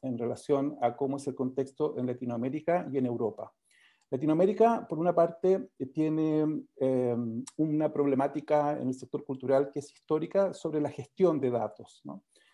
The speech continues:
Eh, no hay necesariamente una cultura de gestión de datos, eh, muy, eh, asentada. Eh, el interés por la gestión de datos es más reciente. Eh, por otra parte,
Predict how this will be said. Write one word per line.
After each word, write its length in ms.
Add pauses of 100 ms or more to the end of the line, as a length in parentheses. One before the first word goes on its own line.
(160)
Eh, 300 (240)
no 240
hay 400
necesariamente 580
una 220
cultura 500
de 100
gestión 400
de 120
datos, 440 (440)
eh, 220 (280)
muy, 840
eh, 460
asentada. 800 (240)
Eh, 160
el 140
interés 380
por 280
la 60
gestión 300
de 40
datos 320
es 140
más 180
reciente. 640 (640)
Eh, 220
por 200
otra 180
parte, 520